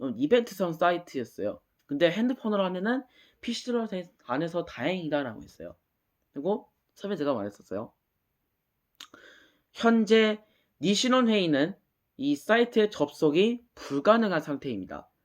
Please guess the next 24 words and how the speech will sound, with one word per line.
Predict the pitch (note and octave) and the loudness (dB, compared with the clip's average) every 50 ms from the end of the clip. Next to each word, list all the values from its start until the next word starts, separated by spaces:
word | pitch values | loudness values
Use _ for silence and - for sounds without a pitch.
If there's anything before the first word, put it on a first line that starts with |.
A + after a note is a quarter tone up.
| _ _ _ _ _ _ _ _ - | _ _ _ _ _ _ _ _ -4
니시논 | D3 D#3 D#3 A3+ B3 B3 B3 A#3+ A3+ | -2 -2 0 0 0 2 2 2 2
회의의 | A3+ A3 G#3+ G#3 G3+ G3 | 2 0 2 2 0 0
정체로 | G3 - C#3+ D3 C#3+ - F#3 F#3 F#3 D#3+ | 0 -2 -2 -2 0 0 0 2 4 4
아직 | B2 A#2+ B2+ C3 - | 4 2 0 -4 -6
밝혀지지 | - A#2+ A#2+ C#3+ C#3+ C3 C3 B2+ | -6 -6 -4 -4 -4 -4 -4 -6
않았는데요. | A2 G#2+ G#2 G2+ G2+ - B2+ B2 - - _ _ _ - - _ _ _ _ _ _ _ _ _ | -6 -6 -8 -8 -6 -4 -4 -4 -4 -8 _ _ _ -20 -20 _ _ _ _ _ _ _ _ _
니시논의 | C3 D3 - - A3+ A#3 A#3 A#3 A3+ A3+ A3 G#3+ G#3+ F#3+ C#3 | -6 -6 -2 -2 0 0 2 2 2 0 0 0 0 0 0
이 | A#2+ B2+ C#3 D3+ D3+ D3+ C#3+ | 0 2 2 2 2 2 0
사건은 | - - G3+ - - - F3 D#3+ F#3+ A3 A#3+ B3+ - _ _ _ _ _ _ _ _ _ _ _ _ | -2 -8 -12 -10 -6 -6 -4 -2 -2 -2 -4 -6 -8 _ _ _ _ _ _ _ _ _ _ _ _
이 | - C#3+ D#3 D3+ - _ | -4 -4 -4 -4 -4 _
두 | - - - C#3 | -14 -12 -12 -6
개, | - C#3 A#2+ - - _ _ _ _ _ _ _ _ _ _ _ _ _ _ _ _ _ _ _ _ _ | -4 -4 -4 -4 -6 _ _ _ _ _ _ _ _ _ _ _ _ _ _ _ _ _ _ _ _ _
오리지널, | C3 D3+ F3+ A3+ A3+ F#3+ G3+ G3 G3+ G#3+ A3 G#3 - _ | 4 4 4 4 2 0 2 2 4 4 4 0 -2 _
이 | C#3+ C#3+ D3+ | 2 4 4
후속작, | D3+ - G#3+ G#3+ C4 A#3+ - - D#3 B2 - - - _ _ _ _ _ _ _ - | 4 0 0 0 0 0 4 4 4 4 4 0 -8 _ _ _ _ _ _ _ -4
이 | D3+ D#3 D#3 - | -4 -4 -4 -8
두 | - - - D3+ D3 | -14 -8 -6 -6 -4
개의 | D3+ G#3 G#3+ G#3+ G#3 E3+ | 4 8 8 10 10 10
영상으로, | C3+ A#2+ B2 C3 - D#3 C#3+ C3+ B2+ B2 D3+ F#3 A3+ A#3+ - - _ _ _ _ _ _ _ _ _ _ _ _ | 8 6 4 0 -2 -2 -2 0 2 4 4 4 4 2 0 -6 _ _ _ _ _ _ _ _ _ _ _ _
이 | C3 C#3 - | -12 -12 -12
두 | _ - - D3+ D3+ | _ -12 -8 -8 -4
개의 | D3+ G3 G3+ G3+ G3+ F#3+ D3+ | 0 2 4 4 4 2 2
영상으로 | B2 B2 C3 C#3 C#3+ D3 F3 E3 D3 C3 C#3+ D#3+ F#3+ G3+ G#3 - _ | 2 2 2 2 0 0 0 0 0 2 4 4 4 4 2 -2 _
고스란히, | - - C#3 C#3 C#3 - - C#3+ C#3+ C3+ C#3 D3 D3+ | -8 -2 -2 -2 -2 -2 0 0 0 0 0 -4 -6